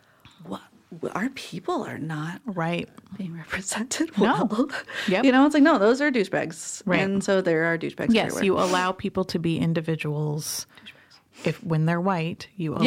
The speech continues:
Speaker 1: Yes.
Speaker 2: them to be
Speaker 1: Yeah.
Speaker 2: individuals.
Speaker 1: Yeah.
Speaker 2: When they are a person of color, they are representing
Speaker 1: Yeah.
Speaker 2: their group.
Speaker 1: And so,
Speaker 2: And
Speaker 1: like,
Speaker 2: that's how
Speaker 1: Flannery
Speaker 2: racism
Speaker 1: O'Connor and all
Speaker 2: works.
Speaker 1: other, yeah, all other Southern writers who write about poverty and the terrible things that they are put
Speaker 2: Mm-hmm.
Speaker 1: into and maybe the decisions that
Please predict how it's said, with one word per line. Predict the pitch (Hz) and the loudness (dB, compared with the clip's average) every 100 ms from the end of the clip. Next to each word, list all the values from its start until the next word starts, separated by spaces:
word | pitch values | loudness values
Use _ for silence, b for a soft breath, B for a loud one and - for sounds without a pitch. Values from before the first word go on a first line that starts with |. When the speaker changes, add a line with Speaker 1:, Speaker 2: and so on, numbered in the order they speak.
| 233 165 | 4 2
Speaker 1:
Yes. | 170 | 0
Speaker 2:
them | 165 165 | 0 -2
to | 165 | -4
be | 156 156 | -4 -4
Speaker 1:
Yeah. | 156 | -4
Speaker 2:
individuals. | 151 147 170 - - - 165 - - | -4 -2 -2 -2 -4 -8 -10 -12 0
Speaker 1:
Yeah. | 262 240 | 2 4
Speaker 2:
When | 175 170 | 2 0
they | 160 165 160 160 | -2 -2 -2 -4
are | 160 156 | -4 -6
a | 160 | -6
person | 160 - 156 | -6 -4 -6
of | |
color, | - 170 165 160 160 - - b b - | -4 -2 0 0 -2 -6 -14 b b -6
they | 156 | -6
are | 156 | -4
representing | 151 - 156 151 151 - 151 156 | -6 -4 -4 -4 -6 -4 -2 0
Speaker 1:
Yeah. | 175 - | 2 0
Speaker 2:
their | - | -4
group. | - - - - B B | -6 -10 -12 -20 B B
Speaker 1:
And | 240 233 | 2 4
so, | 240 | 6
Speaker 2:
And | 220 | 6
Speaker 1:
like, | 170 | 4
Speaker 2:
that's | 170 | 0
how | - | 2
Speaker 1:
Flannery | 233 262 240 | 4 6 4
Speaker 2:
racism | 226 | 4
Speaker 1:
O'Connor | 220 220 220 | 2 4 4
and | 208 | 4
all | 208 220 208 | 4 4 4
Speaker 2:
works. | |
Speaker 1:
other, | 202 202 202 | 4 4 4
yeah, | 196 277 165 - | 4 4 4 4
all | 208 214 | 4 4
other | - 202 196 190 | 4 2 2 2
Southern | - - 190 196 190 180 180 185 - _ _ _ _ _ _ | 0 2 2 2 2 2 0 -4 -8 _ _ _ _ _ _
writers | - 190 214 180 175 | 2 4 4 0 0
who | 170 | 0
write | 165 | 2
about | 156 - | 0 -2
poverty | - 247 247 170 156 | 0 0 2 0 2
and | 151 | 2
the | 147 143 - - B B | 2 -2 -10 -12 B B
terrible | 226 247 247 190 | -4 0 2 2
things | 175 202 196 | 0 0 0
that | 185 175 | -2 0
they | 165 160 | 2 2
are | 160 | 0
put | 170 196 | 0 0
Speaker 2:
Mm-hmm. | 208 | 0
Speaker 1:
into | 208 180 160 | 0 2 4
and | 151 151 | 4 2
maybe | 160 160 | 2 2
the | 156 156 | 0 -2
decisions | - 151 175 160 | -2 -2 0 -2
that | - | -4